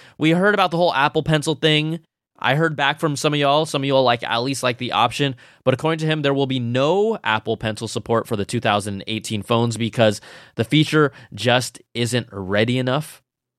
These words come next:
It's just not polished enough. It's not a good user experience. So, okay, Apple Pencil support for the iPhones potentially coming in two thousand nineteen.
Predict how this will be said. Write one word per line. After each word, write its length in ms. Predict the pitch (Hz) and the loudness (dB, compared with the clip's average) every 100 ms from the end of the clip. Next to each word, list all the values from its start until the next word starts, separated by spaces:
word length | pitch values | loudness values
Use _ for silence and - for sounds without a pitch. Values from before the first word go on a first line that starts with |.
| _ _ _ - | _ _ _ -6
It's 200 | 110 - | -4 -2
just 180 | 123 | -4
not 260 | 123 110 - | 0 0 0
polished 360 | - 110 120 131 | -2 0 0 0
enough. 180 | 131 | -2
It's 120 | 123 127 | -2 -2
not 120 | 113 | -2
a 40 | |
good 200 | 104 110 | 0 0
user 220 | 113 107 | 0 -2
experience. 560 | 101 - - 113 135 - | -4 -4 -2 0 0 -2
So, 240 | 139 117 - - _ _ - | 0 0 0 -18 _ _ -2
okay, 380 | 156 147 143 _ _ _ _ _ _ - | 2 2 0 _ _ _ _ _ _ -4
Apple 300 | 156 185 202 | -2 0 -2
Pencil 360 | 208 170 - 170 | 0 0 2 2
support 460 | 170 - 156 147 | 2 0 0 0
for 120 | 147 | 0
the 160 | 143 143 | -2 0
iPhones 580 | 127 139 139 139 135 123 | 0 0 2 -2 -2 -4
potentially 540 | 135 123 139 131 139 | -4 -2 -2 -2 -6
coming 320 | 120 135 127 123 | -4 -4 -4 -6
in 100 | 113 | -6
two 140 | 123 | -4
thousand 400 | 123 113 107 113 | 0 0 0 -2
nineteen. 560 | 113 101 - 110 92 | -2 -4 -4 -4 -4